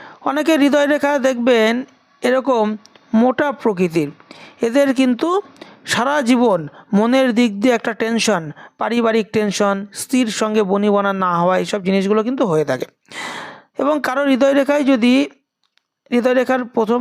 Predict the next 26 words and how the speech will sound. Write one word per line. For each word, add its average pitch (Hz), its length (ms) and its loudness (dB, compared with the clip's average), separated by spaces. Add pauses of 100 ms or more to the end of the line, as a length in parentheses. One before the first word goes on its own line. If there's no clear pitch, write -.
দিকে 247 180 2
দেখবেন 214 280 0 (100)
এইভাবে 240 440 2
কিছু 226 240 0 (140)
শাখা 170 320 -4
রেখা 156 260 -4
থাকে 135 260 -6 (480)
এই 226 160 0
দিকে, 156 240 -8 (600)
এগুলো 247 300 2
কিন্তু 254 320 0 (520)
সন্তান 226 540 -4
রেখা 151 260 -2 (340)
এবং 233 200 2
মানুষের 226 500 0
সঙ্গে 226 380 0 (840)
আপনি 220 360 -2
কতটা 208 420 -4
মিশতে 196 360 -2
পারছেন, 190 360 -2
সেই 214 180 0
জিনিসগুলো 190 400 0
কিন্তু 269 200 0
নির্ভর 170 340 0
করে। 165 200 -4
এই 233 100 0